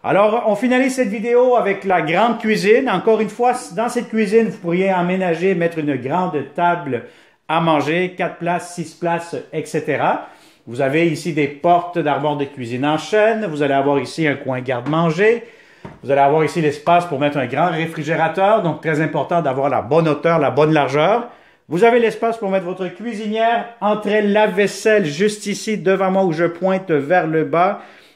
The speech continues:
Vous allez avoir l'espace pour le lave-vaisselle où il y a la poubelle actuellement. Alors, beaucoup de comptoirs, double lavabo, le voici.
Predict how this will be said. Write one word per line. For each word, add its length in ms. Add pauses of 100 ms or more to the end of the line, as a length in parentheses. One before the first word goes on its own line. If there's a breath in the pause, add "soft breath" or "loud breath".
(140 loud breath)
Vous 260
allez 120
avoir 580 (320 loud breath)
l'espace 600 (120)
pour 280
le 160
lave-vaisselle 1000
où 40
il 100
y 40
a 40
la 100
poubelle 340
actuellement. 540 (340 soft breath)
Alors, 260
beaucoup 200
de 60
comptoirs, 720
double 440
lavabo, 760 (220)
le 160
voici. 600